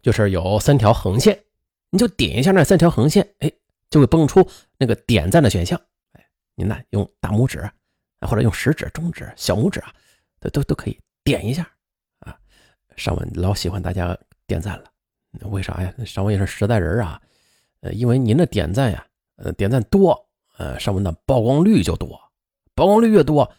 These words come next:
上文的节目就越火啊，就这样。所以说，大家每次听节目的时候，在锁屏状态之下点啊，那比原来要方便多了，是吧？多多益善，关于点赞，上文永远不嫌多，大家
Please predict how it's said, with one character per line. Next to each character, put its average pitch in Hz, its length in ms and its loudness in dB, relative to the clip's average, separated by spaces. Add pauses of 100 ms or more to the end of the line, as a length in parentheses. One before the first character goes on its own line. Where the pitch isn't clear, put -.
(200)
上 - 160 -2
文 113 80 2
的 107 80 4
节 90 220 -4
目 135 120 4
就 104 120 2
越 113 100 2
火 - 460 -8 (520)
啊， 90 160 -10
就 92 120 -14
这 - 80 -16
样。 - 120 -20 (580)
所 - 200 -8
以 85 40 -4
说， 90 320 -4
大 107 140 -2
家 104 140 2
每 101 180 -2
次 104 220 -4
听 113 240 0
节 92 140 -2
目 135 100 2
的 - 100 2
时 - 120 -4
候， 90 200 -4 (380)
在 92 180 -4
锁 92 220 -4
屏 101 160 0
状 131 140 4
态 117 80 0
之 107 100 0
下 104 160 -4
点 98 400 -10 (260)
啊， - 120 -12
那 92 160 -8
比 98 140 -8
原 92 140 -4
来 104 100 0
要 101 80 2
方 117 220 0
便 98 300 0 (140)
多 113 160 2
了， - 120 -8 (320)
是 - 60 -20
吧？ - 140 -20 (200)
多 147 140 2
多 165 140 6
益 175 100 4
善， 208 180 0 (540)
关 117 180 0
于 120 220 0 (140)
点 90 200 -4
赞， 139 160 -4 (300)
上 104 160 -2
文 98 120 2
永 104 260 0
远 98 180 0
不 98 80 -4
嫌 - 240 -4
多， - 200 -10 (460)
大 - 140 -8
家 - 180 -10